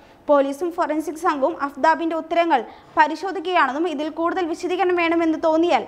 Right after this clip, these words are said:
മാത്രമേ അഫ്താബിനെ മറ്റൊരു നാർക്കോ പരിശോധനയ്ക്ക് വിധേയനാക്കൂ എന്നാണ് എഫ് എസ് എൽ വൃത്തങ്ങളെ ഉദ്ധരിച്ച്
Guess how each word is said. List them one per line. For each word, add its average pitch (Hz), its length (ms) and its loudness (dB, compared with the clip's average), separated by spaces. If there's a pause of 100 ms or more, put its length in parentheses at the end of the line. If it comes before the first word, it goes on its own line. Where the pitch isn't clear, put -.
(320)
മാത്രമേ 302 400 4 (100)
അഫ്താബിനെ 330 580 0
മറ്റൊരു 339 420 -2
നാർക്കോ 311 360 4
പരിശോധനയ്ക്ക് 339 680 -2
വിധേയനാക്കൂ 339 580 0
എന്നാണ് 285 300 2 (440)
എഫ് 320 180 2
എസ് 381 160 -2
എൽ 403 120 0
വൃത്തങ്ങളെ 359 420 0
ഉദ്ധരിച്ച് 330 420 -2